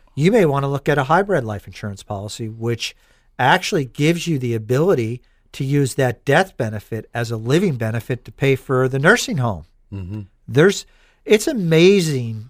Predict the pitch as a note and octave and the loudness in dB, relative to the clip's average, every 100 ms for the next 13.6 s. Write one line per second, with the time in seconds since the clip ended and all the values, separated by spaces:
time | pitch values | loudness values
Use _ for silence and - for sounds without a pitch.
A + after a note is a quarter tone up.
0 | _ A#2 - D#3 D#3+ D#3+ - D3+ C#3+ C#3 | _ -10 0 2 2 -4 -2 2 2 2
1 | - - A2+ B2 A#2 - A#2+ B2 D#3+ - | -6 -12 -6 -6 -4 -6 -2 0 0 -2
2 | G#2 F2 - _ _ _ _ _ - B2+ | -14 -14 -16 _ _ _ _ _ -4 -2
3 | A#2+ - - D#3 D#3+ D#3+ D3 C#3+ D3 C#3 | -4 -6 -2 2 2 2 0 -2 -4 -8
4 | C3 A2 F3 F#3 - A#2+ A2+ - A#2+ B2 | -8 -2 -2 -2 -4 -4 -4 -6 -8 -6
5 | B2 A#2 C#3+ B2+ A#2+ C#3+ B2+ A#2+ A2+ - | -4 -2 -2 -4 -4 -2 -2 -2 -8 -12
6 | _ _ - E3 F#3+ G3+ - E2 B1+ - | _ _ -8 -6 -4 -6 -10 -10 -14 -14
7 | - _ _ _ _ _ D#3 E3+ E3 - | -14 _ _ _ _ _ 0 4 2 0
8 | - _ _ _ _ F3 A3+ D4 - - | -16 _ _ _ _ 0 2 2 0 0
9 | A3 A3 G3+ D#3 A#2+ A#2+ D3 B2+ E2+ - | 2 2 0 -4 -4 0 0 0 -6 -18
10 | _ _ _ A#2 F#3 E3+ A#2 - D#3 D#3+ | _ _ _ -2 0 0 -4 -2 0 0
11 | - D#3 D#3 G3+ - _ _ E3+ F#3 D#3 | -2 -4 -2 -6 -6 _ _ 2 4 0
12 | - - B3 B3 A3+ G3 - G3 F3 C3 | -6 0 0 0 -4 -2 2 2 2 0
13 | C#3 C#3 - D3+ - - | -2 -2 -6 -6 -8 -16